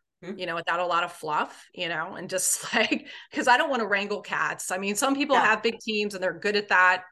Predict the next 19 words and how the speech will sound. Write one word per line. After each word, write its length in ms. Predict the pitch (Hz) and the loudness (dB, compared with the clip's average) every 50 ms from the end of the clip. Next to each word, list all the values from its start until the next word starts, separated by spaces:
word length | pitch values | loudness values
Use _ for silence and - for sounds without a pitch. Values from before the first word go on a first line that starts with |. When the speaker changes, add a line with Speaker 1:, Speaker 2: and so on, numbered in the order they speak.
| _ - | _ -10
Speaker 2:
and 160 | 185 175 175 | -8 -4 -2
that's 220 | 175 185 175 - | -2 -2 -2 -2
great 240 | - 196 185 170 - | -2 -2 -2 -2 -4
for 160 | - 185 170 | -6 -6 -4
them. 420 | 165 165 156 151 156 165 175 180 175 - - - - 190 | -2 -2 0 0 0 -2 -4 -6 -12 -18 -20 -20 -10 -4
Speaker 1:
Mm-hmm. 440 | 185 190 196 208 208 208 214 226 208 | -2 -2 0 2 2 2 2 2 2
Speaker 2:
But 140 | 220 220 220 214 - - - | 4 4 4 2 0 2 2
I, 120 | 226 - - | 2 2 2
you 100 | 302 302 | 0 0
know, 260 | 285 269 262 247 220 - | 2 2 2 0 2 2
I 200 | 196 226 285 311 | 2 2 2 0
still 960 | - - - - - - 233 233 240 247 247 247 247 240 240 233 233 233 - _ _ _ _ _ _ _ _ _ _ | -2 -4 -6 -6 -2 0 2 2 4 4 2 2 2 2 0 -2 -4 -6 -10 _ _ _ _ _ _ _ _ _ _
really 400 | 208 170 180 208 226 240 233 226 | -16 -12 -6 -2 -2 0 0 2
like 220 | 208 208 190 190 - | 2 0 0 -2 -4
to 100 | 208 175 | -10 -12
be 100 | 180 185 | -10 -10
in 120 | 185 170 | -8 -8
the 40 | 160 | -10
field. 640 | - - - - 170 170 180 202 214 233 247 269 | -12 -14 -12 -8 -6 -4 -2 -2 -2 -4 -6 -8